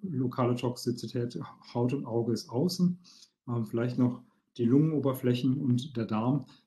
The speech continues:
wären auch noch Kontaktflächen, die relativ lokal sind. Ähm, ich denke, hier können wir als nächstes Fortschritte erwarten. Das zweite Gebiet ist die Gentoxizität, die Muttergenität. Und hier ist es auch nicht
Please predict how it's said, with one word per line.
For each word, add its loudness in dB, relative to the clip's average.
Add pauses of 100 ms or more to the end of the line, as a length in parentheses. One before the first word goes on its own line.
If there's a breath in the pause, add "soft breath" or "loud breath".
(140)
wären -2
auch -6
noch -2
Kontaktflächen, -2
die 2
relativ -4
lokal -4
sind. -4 (440 loud breath)
Ähm, 2
ich -6
denke, 0 (180)
hier 2
können 0
wir -2
als -6
nächstes -4 (160)
Fortschritte -6
erwarten. -2
Das 0
zweite 6
Gebiet 2
ist -6
die 2
Gentoxizität, 0
die 2
Muttergenität. -2 (1300 loud breath)
Und 2
hier 2
ist -2
es -6 (180)
auch 4
nicht 2